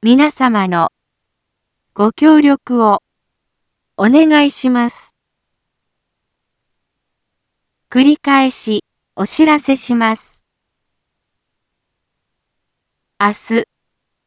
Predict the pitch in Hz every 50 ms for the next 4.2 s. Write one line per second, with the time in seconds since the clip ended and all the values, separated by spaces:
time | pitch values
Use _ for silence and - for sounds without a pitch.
0 | _ _ _ _ _ _ _ _ - 247 262 247 - 196 180 170 - _ _ _
1 | _ _ _ _ _ _ _ _ _ _ _ _ _ _ _ _ 226 254 294 285
2 | - 277 254 - 220 202 190 185 175 - - _ _ _ _ _ _ _ _ _
3 | _ _ _ _ _ _ _ _ _ - 233 269 311 330 - 311 277 247 214 202
4 | - 185 180 -